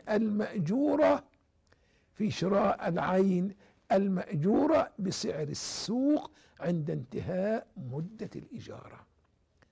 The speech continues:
إذن لا حرج في هذه الصورة وفقاً لقرار مجمع الفقه الإسلامي الدولي.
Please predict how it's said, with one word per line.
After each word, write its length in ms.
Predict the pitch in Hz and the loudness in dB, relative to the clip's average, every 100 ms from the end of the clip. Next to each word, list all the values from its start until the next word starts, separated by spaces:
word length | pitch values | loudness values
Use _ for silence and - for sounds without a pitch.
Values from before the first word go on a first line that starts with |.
| _ _ _ _ _ - | _ _ _ _ _ -4
إذن 340 | 226 147 143 170 | 0 0 0 0
لا 220 | 202 202 | 2 2
حرج 440 | - 160 139 139 | 0 -2 -2 -4
في 200 | 131 147 | -6 -8
هذه 340 | 104 135 131 113 | -8 -8 -6 -8
الصورة 560 | 104 - 226 254 262 - _ _ - | -8 -4 -2 -2 -2 -6 _ _ -2
وفقاً 360 | 175 - - 147 | -2 -2 -8 -8
لقرار 720 | 127 - 127 131 69 65 - - _ - | -8 -8 -6 -4 -2 -2 -4 -10 _ -4
مجمع 480 | 170 190 175 151 123 | 2 2 2 -4 -6
الفقه 500 | 135 - 175 - - | -8 -8 -10 -8 -10
الإسلامي 800 | 160 208 - 156 151 139 135 135 - | -12 -12 -12 -6 -4 -4 -4 -8 -10
الدولي. 600 | 113 117 151 139 135 | -10 -4 -2 -2 -4